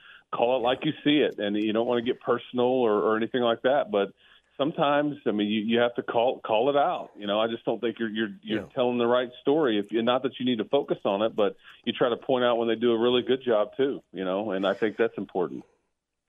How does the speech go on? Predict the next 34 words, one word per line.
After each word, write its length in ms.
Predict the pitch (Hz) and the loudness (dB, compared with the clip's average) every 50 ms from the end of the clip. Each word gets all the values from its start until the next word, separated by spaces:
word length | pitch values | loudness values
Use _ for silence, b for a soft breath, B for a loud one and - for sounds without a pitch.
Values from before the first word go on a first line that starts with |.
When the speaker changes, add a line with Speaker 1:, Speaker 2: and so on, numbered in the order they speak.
| - | -6
Speaker 2:
All 180 | 120 123 131 139 | -2 0 2 2
right. 260 | 139 139 135 127 101 | 2 2 0 0 -2
Well, 200 | 92 117 123 123 | 0 0 2 4
listen, 300 | 135 143 139 - - 110 | 2 2 2 2 0 -2
I'm 80 | 107 101 | -2 0
glad 340 | 107 117 123 127 127 117 107 | 2 4 4 4 4 2 0
the, 240 | 117 110 107 107 | 0 0 2 2
uh, 140 | 104 101 101 | 2 0 0
national 480 | 92 110 120 127 120 - - 120 117 117 | 0 0 0 0 0 0 0 0 0 2
anthem 400 | 117 120 120 - - 117 117 110 | 2 2 0 0 0 0 0 0
was 180 | 104 95 - | -2 -4 -2
not 300 | 113 117 117 113 - - | 0 0 0 0 0 -2
being 240 | 104 113 113 107 104 | -2 -2 -2 0 0
rehearsed 680 | 98 101 101 117 127 120 120 120 113 - - - - - | -2 -2 0 2 2 2 2 0 -2 -4 -10 -14 -12 -6
during 360 | 110 127 123 120 117 120 120 | -2 0 2 2 2 2 2
our, 280 | 117 107 104 104 101 95 | 2 2 4 4 2 2
uh, 140 | 95 95 | 0 -2
conversation 840 | 95 - 123 123 117 110 107 - - 127 120 120 - - - 120 107 113 | -2 0 -2 -2 0 -2 -2 -2 0 -2 -2 -2 -2 -2 -2 -2 -2 -2
<laughs> 60 | 117 | -4
tonight. 460 | 117 113 113 113 113 113 113 110 - B B B B B B B B | -2 0 0 2 2 2 0 0 -4 B B B B B B B B
Uh, 300 | 110 110 110 110 110 104 | 2 4 4 4 4 2
Chris, 280 | 131 - - 175 - - | 0 2 0 0 2 4
have 160 | 180 175 160 | 4 4 2
a 40 | 165 | 2
great 240 | 135 147 170 165 - | 2 2 2 2 2
call. 300 | - 170 165 156 143 131 | 2 4 4 4 4 4
Look 140 | 139 - - | 2 0 2
forward 200 | 160 151 143 123 | 2 2 2 2
to 60 | - | 2
seeing 240 | - 170 147 139 131 | 0 2 2 2 4
you 80 | 131 | 4
over 220 | 131 135 117 123 123 | 4 4 4 2 2
at 120 | 110 - | 0 2
Foster. 520 | - 135 127 117 107 - - 95 87 80 | 2 4 4 4 2 0 -4 -6 -6 -6